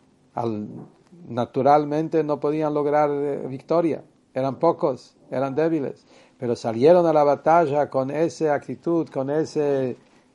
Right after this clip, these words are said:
expresión, gritando, "Shema Israel, Hashem Elokeinu, Hashem Echad", como está escrito en los Medrashim. Con el Maccabí, "Mem Chaf Bet Yud, Mi Hamoja Bailim Hashem en su bandera", diciendo que "Nosotros estamos con Hashem y no tenemos miedo de todo lo que el mundo va a decir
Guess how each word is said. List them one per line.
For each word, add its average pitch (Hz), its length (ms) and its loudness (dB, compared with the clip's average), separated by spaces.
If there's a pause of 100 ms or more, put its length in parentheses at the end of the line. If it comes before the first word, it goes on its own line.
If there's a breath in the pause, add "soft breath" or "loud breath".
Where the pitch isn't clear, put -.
(140)
expresión, 135 1200 -4
gritando, 147 580 0
"Shema 147 320 0
Israel, 147 440 0
Hashem 151 340 -4
Elokeinu, 151 420 -2
Hashem 147 280 -6
Echad", 156 320 0
como 135 140 -6
está 131 220 -4
escrito 131 340 -10
en 123 60 -6
los 120 100 -6
Medrashim. 123 600 -10 (420 soft breath)
Con 135 240 2
el 131 100 0
Maccabí, 131 600 0
"Mem 156 260 0
Chaf 147 380 2
Bet 147 240 0
Yud, 165 220 2
Mi 151 140 -4
Hamoja 151 440 0
Bailim 139 380 -2
Hashem 156 420 -2
en 131 80 -6
su 139 100 -6
bandera", 131 560 2 (380 loud breath)
diciendo 151 680 0
que 156 320 2
"Nosotros 147 640 0
estamos 151 460 -2
con 143 140 -4
Hashem 151 440 -2
y 139 40 -6
no 143 160 -2
tenemos 147 380 -4
miedo 151 480 0
de 139 280 0
todo 151 320 0
lo 135 160 -2
que 139 80 -6
el 131 100 -6
mundo 147 280 -4
va 143 80 2
a 135 40 0
decir 139 520 -4